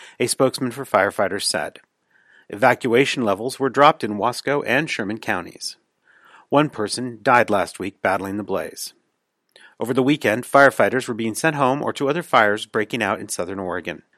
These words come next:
Get updates at Oregon live dot com slash wildfires. It's time to order up another round of favorite Portland watering holes.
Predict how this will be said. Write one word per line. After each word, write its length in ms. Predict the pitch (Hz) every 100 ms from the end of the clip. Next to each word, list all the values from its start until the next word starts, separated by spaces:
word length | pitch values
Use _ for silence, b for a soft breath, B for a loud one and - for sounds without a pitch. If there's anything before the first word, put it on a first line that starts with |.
| b b b -
Get 100 | 113
updates 480 | 135 107 117 - - _
at 200 | 110 -
Oregon 320 | - 139 175 170
live 380 | 117 107 101
dot 240 | 131 135 -
com 340 | - 98 90
slash 460 | 90 - 101 90 -
wildfires. 800 | 95 90 87 - 73 - - - _ _ _ _ _ _ _ _ _ _ _ _ _ _ _ _ -
It's 180 | 135 -
time 280 | 175 180
to 80 | 185
order 180 | 156 160
up 120 | 170
another 260 | 165 151 170
round 320 | 120 113 123
of 100 | 120
favorite 380 | - 123 143 -
Portland 400 | - 113 127 123
watering 340 | 104 92 92
holes. 460 | 85 92 78 -